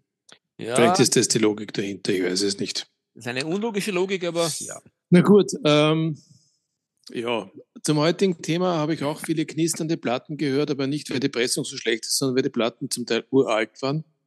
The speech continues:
Speaker 2: äh, und, äh, und, äh, zum Teil noch meinen Eltern gehörten und in mein, in meinen,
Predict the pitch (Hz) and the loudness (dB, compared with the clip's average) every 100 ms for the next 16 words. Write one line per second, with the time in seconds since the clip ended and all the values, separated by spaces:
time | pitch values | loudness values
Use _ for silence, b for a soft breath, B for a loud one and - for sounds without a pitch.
0 | _ b _ - 107 110 - 127 120 - | _ b _ -4 -2 0 0 -4 -4 -2
1 | 131 120 120 120 - - 123 120 - 131 | 0 2 0 -2 -8 -4 -2 -2 -2 0
2 | 123 123 120 117 117 104 - - - 107 | 2 2 2 2 -2 -4 -6 -6 -6 -2
3 | 110 113 123 117 113 107 120 135 - 113 | 0 2 0 0 -2 -2 0 -2 -2 -4
4 | 104 - 101 110 - - 156 147 B B | -4 -6 -4 -6 -6 -2 -2 -2 B B
5 | B B B _ _ 120 123 113 110 110 | B B B _ _ -2 2 2 2 0
6 | 117 - - 120 113 113 110 110 110 107 | -2 -6 -8 -2 0 2 2 2 2 0
7 | 98 | -8